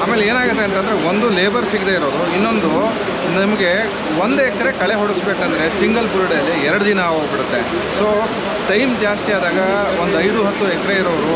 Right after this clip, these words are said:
ಅಡಿಕೆ ಕೊಯ್ಲು ಮಾಡಿಸ್ಬೇಕಾಗ್ಲಿ, ಸ್ಪ್ರೇ ಮಾಡ್ಬೇಕಾಗ್ಲಿ, ನಮ್ಗೆ ಫಾಸ್ಟಾಗಿ ಆಗ್ಬೇಕು ಕೆಲಸ. ಒಂದು ಹತ್ತು ಇಪ್ಪತ್ತು ದಿವಸ ಮುಂಚೆ ಪ್ಲಾನ್ ಮಾಡೋಕ್ಕಾಗಲ್ಲ, ಯಾಕಂದ್ರೆ ಎಷ್ಟೊಂದ್ ಕಡೆ ಮಳೆಗಾಲ ಇರುತ್ತೆ, ಮಳೆ ಕಾಯ್ಬೇಕು. So, ನಾನ್ ಯೋಚಿಸಿದ್ದೇನಪ್ಪ ಅಂತಂದ್ರೆ, ಒಂದು ಮನುಷ್ಯನ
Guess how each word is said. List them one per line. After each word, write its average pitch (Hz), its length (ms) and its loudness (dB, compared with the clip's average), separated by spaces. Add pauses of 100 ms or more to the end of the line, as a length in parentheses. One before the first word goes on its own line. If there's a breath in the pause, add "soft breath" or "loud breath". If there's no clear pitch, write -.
ಅಡಿಕೆ 165 220 0 (120)
ಕೊಯ್ಲು 214 280 2
ಮಾಡಿಸ್ಬೇಕಾಗ್ಲಿ, 160 680 0 (400)
ಸ್ಪ್ರೇ 202 260 0 (100)
ಮಾಡ್ಬೇಕಾಗ್ಲಿ, 190 580 0
ನಮ್ಗೆ 214 180 0 (100)
ಫಾಸ್ಟಾಗಿ 233 440 0
ಆಗ್ಬೇಕು 175 300 -2 (140)
ಕೆಲಸ. 185 200 0 (760)
ಒಂದು 180 200 0
ಹತ್ತು 180 240 -2
ಇಪ್ಪತ್ತು 202 280 -2
ದಿವಸ - 120 2 (120)
ಮುಂಚೆ 202 280 0
ಪ್ಲಾನ್ 185 260 0
ಮಾಡೋಕ್ಕಾಗಲ್ಲ, 165 440 0 (100)
ಯಾಕಂದ್ರೆ 175 340 0
ಎಷ್ಟೊಂದ್ 196 300 0
ಕಡೆ 180 120 0 (140)
ಮಳೆಗಾಲ 165 320 2 (140)
ಇರುತ್ತೆ, 139 240 -2 (200)
ಮಳೆ 170 160 2 (140)
ಕಾಯ್ಬೇಕು. 143 500 0 (400)
So, 214 80 0 (160)
ನಾನ್ 233 240 2
ಯೋಚಿಸಿದ್ದೇನಪ್ಪ 196 640 0
ಅಂತಂದ್ರೆ, 156 300 -2 (120)
ಒಂದು 175 180 0 (180)
ಮನುಷ್ಯನ 185 400 0